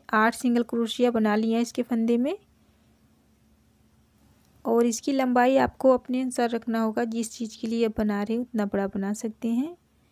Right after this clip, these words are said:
तो देखिए फ्रेंड्स, बहुत ही खूबसूरत लग रहा है, इस तरह से बनेगा। और लास्ट में यहाँ पे देखिए, यहाँ पर मैंने तीन चेन बना के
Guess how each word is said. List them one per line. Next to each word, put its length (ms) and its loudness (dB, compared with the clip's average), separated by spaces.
तो 80 -4
देखिए 280 -2
फ्रेंड्स, 320 -6
बहुत 320 0
ही 80 -2
खूबसूरत 500 -4
लग 160 -2
रहा 140 -2
है, 220 -4
इस 180 -14
तरह 160 -4
से 140 -4
बनेगा। 500 -2
और 180 0
लास्ट 400 -4
में 120 -2
यहाँ 300 -2
पे 100 0
देखिए, 380 -6
यहाँ 180 -2
पर 220 0
मैंने 520 -2
तीन 200 0
चेन 260 0
बना 240 0
के 240 -4